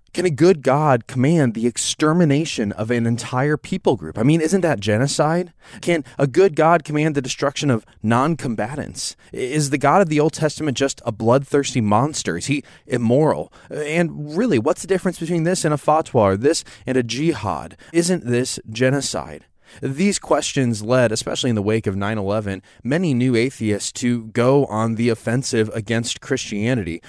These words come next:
Richard Dawkins, he described the God of the Bible like this. He said that he is a vindictive, bloodthirsty, ethnic cleanser, genocidal, capriciously malevolent bully. Is that true? Is that the God of the Old Testament? It's a question that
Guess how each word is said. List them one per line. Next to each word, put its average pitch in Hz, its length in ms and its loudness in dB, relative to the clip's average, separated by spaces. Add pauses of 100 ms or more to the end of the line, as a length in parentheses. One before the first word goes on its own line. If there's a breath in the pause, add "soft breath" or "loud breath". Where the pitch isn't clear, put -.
(180 loud breath)
Richard 165 360 2
Dawkins, 127 460 2
he 165 200 -6
described 120 500 0
the 113 80 -2
God 110 320 2
of 107 100 -2
the 107 100 -4
Bible 101 340 2
like 95 180 -2
this. 90 240 -4
He 131 80 -6
said 131 160 -2
that 113 140 -4
he 151 160 0
is 120 120 2
a 113 140 0 (240 soft breath)
vindictive, 117 800 0
bloodthirsty, 110 800 0
ethnic 151 420 -2
cleanser, 117 540 -4 (240 soft breath)
genocidal, 131 840 0
capriciously 156 800 -2
malevolent 110 800 -2
bully. 90 440 -8 (600)
Is 113 80 -10
that 147 180 -4
true? 127 440 -6 (460)
Is 113 100 -10
that 135 140 -2
the 139 80 -4
God 107 280 -4
of 113 80 -6
the 104 120 -2
Old 104 140 -4
Testament? 127 600 -8 (480)
It's - 160 -2
a 202 60 2
question - 360 0
that 160 120 -4